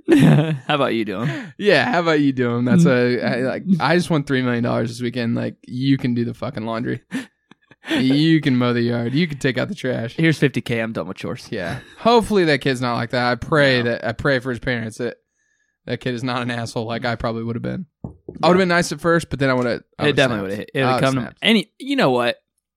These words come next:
Speaker 1: Anybody at sixteen would have let that come to their head no matter
Speaker 2: Yeah.
Speaker 1: how you cut
Speaker 2: Why
Speaker 1: it.
Speaker 2: don't you fucking do 'em?
Speaker 1: Yeah, exactly.
Speaker 2: <laughs>
Speaker 1: Yeah, I mean, I did that. I, I had a smart ass mouth, and I didn't win three million dollars when I was
Speaker 2: <laughs> Yeah.
Speaker 1: sixteen. I can only imagine if I did some shit like that.
Speaker 2: I'm pretty sure I told my mom to do 'em,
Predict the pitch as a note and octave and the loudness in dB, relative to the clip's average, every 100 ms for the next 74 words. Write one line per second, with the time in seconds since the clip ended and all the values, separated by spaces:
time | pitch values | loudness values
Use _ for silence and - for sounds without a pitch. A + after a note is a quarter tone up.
0 | _ _ - A3 F3+ C#3+ B2 A#2+ D3 - | _ _ 0 4 6 6 4 2 0 0
1 | C#3+ B2+ A2+ - C3+ B2+ A#2 A#2+ A#2 A2+ | 0 0 -2 -4 2 2 2 -4 -4 -6
2 | - A#2+ G#2+ G#2+ G#2+ A2 A2+ E2+ A2 A2+ | -4 -6 -6 -8 -8 -8 -8 -6 -6 -4
3 | A2 F#2+ G2+ - G#2+ C#3+ F3 C3+ - - | -4 -6 -8 -6 -2 -2 -2 -6 -10 -12
4 | - - - - - - A#2+ - B2 - | -12 -14 -14 -14 -14 -4 -2 -2 -4 -2
5 | C#3+ C3 A#2 A2+ F#2 - - - F#5+ G5+ | 2 2 0 -2 -2 0 -2 -6 -14 -16
6 | - - - G#2 - B2+ C#3+ C#3+ D#3 E3 | -6 -4 -2 -2 -2 0 2 4 4 4
7 | B2+ G#2 C3 D#3 B2+ D#3+ C#3 B2 - C3+ | 4 2 4 4 4 2 0 -2 -2 0
8 | B2+ B2 B2+ B2+ B2+ C#3 B2+ C#3 A#2 C3+ | 0 0 -2 -2 -2 0 0 0 0 -2
9 | E3 G2 G#2+ G#2+ A2+ A2 B2 B2 A#2 C3 | -2 -4 -6 -6 -4 -2 -4 -4 -6 -6
10 | D#3+ B2+ A2 C3+ A#2+ C3 - - - _ | -6 -8 -8 -6 -6 -6 -10 -20 -20 _
11 | _ _ _ - C#3+ C#3+ C#3 B2 A#2+ C3+ | _ _ _ -4 0 2 2 2 0 -2
12 | B2 G#2+ A2 A2 A2 A#2 - C#3+ D3 - | -2 -6 -6 -8 -8 -10 -10 -12 -10 -8
13 | - - D3 - D3 C#3+ E3+ D3 C3+ E3+ | -4 -2 -2 -4 -2 0 0 -2 -2 -2
14 | F3+ B2+ A#2+ A#2+ A#2+ A#2+ B2 | -2 -4 -4 -4 -4 -4 -8